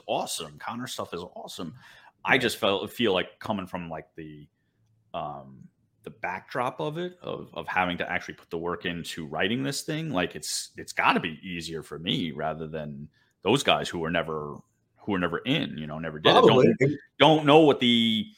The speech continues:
Speaker 1: you know, acronym for, uh, I don't know, pick your favorite acronym. I don't know.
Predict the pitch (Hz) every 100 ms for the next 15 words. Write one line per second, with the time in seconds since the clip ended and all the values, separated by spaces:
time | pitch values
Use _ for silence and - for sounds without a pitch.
0 | _ _ _ _ _ 113 98 92 - 101
1 | 110 120 110 104 101 - 107 98 98 95
2 | 95 95 85 76 92 85 85 82 80 _
3 | _ _ _ 87 78 76 - 110 - -
4 | 92 80 85 82 78 76 78 80 85 80
5 | 82